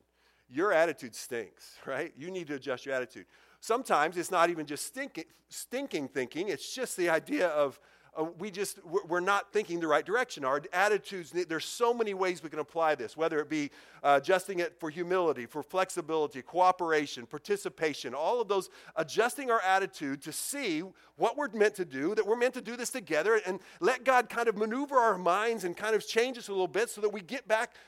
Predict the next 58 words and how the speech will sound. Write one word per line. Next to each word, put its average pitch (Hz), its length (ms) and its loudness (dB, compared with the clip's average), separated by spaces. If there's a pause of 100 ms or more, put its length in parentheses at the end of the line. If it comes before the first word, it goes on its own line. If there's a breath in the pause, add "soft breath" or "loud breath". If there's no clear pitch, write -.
(120)
doing 208 240 -4
what 196 140 -2
we're 170 60 -2
called 156 260 0
to 151 80 -8
do 143 160 -8
together, 151 340 -2
or 139 220 -2
keep 196 260 -12
on 214 220 -2
doing 135 240 -6
what 123 100 -10
God 120 200 -2
has 110 100 -16
called 113 180 -6
us 110 120 -12
to 117 40 -20
do 113 140 -16
together. 117 400 -4 (480 loud breath)
But 165 100 2
there's 175 160 0
two 294 220 -4
specific 214 460 -6
attitudes 175 420 0
that 160 100 -2
I 151 60 4
want 160 200 0
to 151 40 -2
sh-, - 200 -10
share. 190 320 2
One 196 260 2
is 165 120 -2
First 185 240 -4
Corinthians 156 320 -4
nine 165 220 2
twenty-two 170 440 -8
that 147 100 -10
says, 170 400 2 (380 soft breath)
Paul 208 240 0
said, 165 240 2
"I 185 160 6
have 220 160 2
become 175 300 0
all 214 180 4
things 196 340 -2
to 160 140 -2
all 185 160 4
people 185 400 -8
so - 160 -12
that 143 120 -4
by 127 120 -2
all 170 320 2
possible 170 440 -6
means 147 320 -8
I 131 140 0
might 127 320 -6
save 123 400 -8 (240 soft breath)
some." 104 360 -4